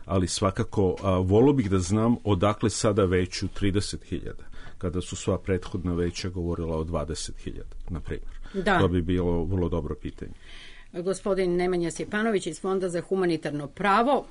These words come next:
Speaker 2: e, kako vi komentarišete presudu Radovanu Karadžiću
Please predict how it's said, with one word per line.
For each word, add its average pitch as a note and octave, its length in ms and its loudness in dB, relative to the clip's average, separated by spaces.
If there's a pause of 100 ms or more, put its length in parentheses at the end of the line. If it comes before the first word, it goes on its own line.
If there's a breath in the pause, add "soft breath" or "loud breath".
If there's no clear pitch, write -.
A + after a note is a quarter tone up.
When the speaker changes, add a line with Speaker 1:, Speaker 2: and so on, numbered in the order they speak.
(140)
Speaker 2:
e, E3 280 0
kako C4+ 400 2
vi G#3+ 220 0
komentarišete F3 1040 2
presudu D3+ 840 0
Radovanu E3 600 -2
Karadžiću A3+ 800 2